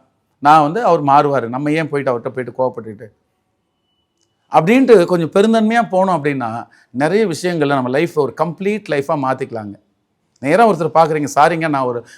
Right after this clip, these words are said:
அஹ், சொன்னதை நீங்க தப்பா புரிஞ்சுட்டீங்க, சாரின்னு" ஒரு கேட்டு பாருங்களேன். "இல்ல சார், பரவாயில்ல, விடுங்க" அப்படின்றவாரு. அந்த சாரி கேட்கறதுல பெரிய ஈகோ இருக்குங்க நிறைய பேருக்கு. அப்ப அந்த மாதிரி இல்லாம, "சாரி, thank you, forgive me, I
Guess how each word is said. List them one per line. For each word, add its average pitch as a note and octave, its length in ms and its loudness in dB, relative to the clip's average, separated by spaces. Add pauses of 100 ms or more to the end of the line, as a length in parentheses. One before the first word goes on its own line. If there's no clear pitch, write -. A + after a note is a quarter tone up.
(100)
அஹ், B2+ 100 -2
சொன்னதை F3 420 -2
நீங்க D3 140 -2
தப்பா D3 320 4
புரிஞ்சுட்டீங்க, C#3 500 -4
சாரின்னு" F3+ 320 2
ஒரு D3+ 100 -2
கேட்டு E3 220 -2
பாருங்களேன். B2 380 -4 (160)
"இல்ல B3+ 140 -6
சார், A3+ 160 -6
பரவாயில்ல, E3 320 4
விடுங்க" C3+ 260 -2
அப்படின்றவாரு. A#2+ 480 -8 (1300)
அந்த F3 200 0
சாரி C4 400 2
கேட்கறதுல B3+ 500 2
பெரிய G#3 280 -2
ஈகோ D#3+ 180 0
இருக்குங்க C3+ 180 -6
நிறைய A#2+ 300 -10
பேருக்கு. A2+ 400 -16 (1300)
அப்ப F3 280 2
அந்த G#3 180 4
மாதிரி B3+ 240 2
இல்லாம, E3+ 580 0 (280)
"சாரி, A3+ 680 2
thank G3 500 -4
you, G#3 240 -4 (100)
forgive E3+ 420 -2
me, F#3 340 -6 (460)
I D#3 220 0